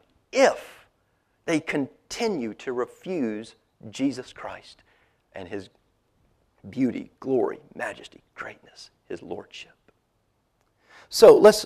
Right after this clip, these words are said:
look at these trumpets together, trying to stay on those tracks, the big picture, that we're looking at the same series of,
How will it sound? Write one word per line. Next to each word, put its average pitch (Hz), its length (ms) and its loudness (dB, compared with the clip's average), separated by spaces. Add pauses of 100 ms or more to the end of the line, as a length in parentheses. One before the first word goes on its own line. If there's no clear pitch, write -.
look 170 360 8
at 151 220 6
these 131 200 4
trumpets - 420 0
together, 117 440 2
trying 170 440 -2
to 170 60 -2
stay 160 320 -2
on 131 280 -2
those 135 320 -2
tracks, 160 460 4
the 117 120 -4
big 110 300 -2
picture, 185 580 2 (1080)
that 107 120 -2
we're 113 140 4
looking 170 480 4 (340)
at 120 160 -2
the 113 80 -6
same 226 540 2
series - 1040 -2
of, 156 300 0